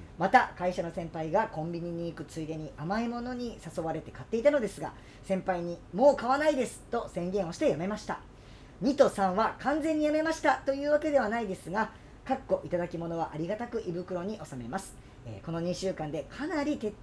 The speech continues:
底してできていると思います。一ヶ月後に報告するときに「まだ続けてますよ」と言えるように頑張ります。素晴らしい。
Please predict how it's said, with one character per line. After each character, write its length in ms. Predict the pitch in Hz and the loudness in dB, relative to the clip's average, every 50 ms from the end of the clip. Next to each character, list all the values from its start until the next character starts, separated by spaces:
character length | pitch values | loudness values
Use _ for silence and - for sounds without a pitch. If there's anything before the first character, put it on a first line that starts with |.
| - | -2
底 180 | - 226 226 226 | 0 0 0 0
し 100 | 220 - | 2 4
て 120 | 254 240 | 6 6
で 120 | 160 196 196 | 6 6 0
き 80 | - | 2
て 80 | - 185 | 0 0
い 80 | 165 160 | 0 2
る 80 | 160 | 10
と 100 | - 285 | 10 10
思 160 | 254 190 170 | 10 10 6
い 40 | 156 | -2
ま 100 | 135 135 | -4 -8
す。 180 | - - - - - - - - - - - - - - | -12 -14 -16 -16 -16 -16 -18 -16 -18 -18 -18 -16 -10 -6
一 80 | 170 - | -6 -4
ヶ 120 | - 233 233 | 0 0 2
月 240 | 214 220 226 247 | 2 2 2 4
後 80 | 247 262 | 2 4
に 80 | 240 208 | 4 4
報 220 | 185 196 196 190 | 4 4 4 4
告 160 | - 180 - | 4 -2 -6
す 100 | - 202 | -2 -4
る 80 | 185 165 | -2 -2
と 80 | 220 | -2
き 100 | 214 240 240 | -2 0 -2
に 100 | 202 - - - | -2 -2 -4 -2
「ま 120 | 170 208 | 0 2
だ 100 | 226 226 | 2 2
続 200 | 202 - 190 202 | 0 -2 -6 -2
け 120 | 220 254 247 | 0 2 4
て 80 | 277 | 4
ま 120 | 285 302 285 | 4 2 0
す 140 | - - | 0 2
よ」 240 | 302 311 311 311 302 | 4 6 8 8 6
と 100 | - 196 | 6 6
言 120 | 170 165 180 | 2 2 2
え 60 | 185 | 2
る 60 | 190 | 4
よ 120 | 202 196 | 4 2
う 20 | 180 | 2
に 140 | 156 135 - | 0 -2 0
頑 160 | 185 233 277 | 0 2 4
張 60 | 320 | 4
り 80 | 339 330 | 4 4
ま 540 | 330 330 320 330 330 330 330 330 330 330 339 339 | 6 8 8 10 10 10 10 12 12 10 10 8
す。 80 | - | 4
素 140 | - - - - - - - - - - - - - - - - - - - - - - - - - - - - - - - - - - - - - - - - - - - - - - - - - - - - - - - - - - - - - - - - - - - - - - | 0 0 6 6 6 6 6 8 8 8 8 8 6 6 6 6 6 2 8 8 8 8 8 -2 4 4 4 4 4 0 8 8 8 8 8 2 10 10 10 10 10 2 2 6 6 6 6 4 -2 6 6 6 6 6 -6 2 10 10 10 10 10 -4 0 8 8 10 10 8 6 8
晴 40 | 247 | 12
ら 140 | 330 349 | 12 12
し 60 | 320 | 12
い。 40 | 349 | 12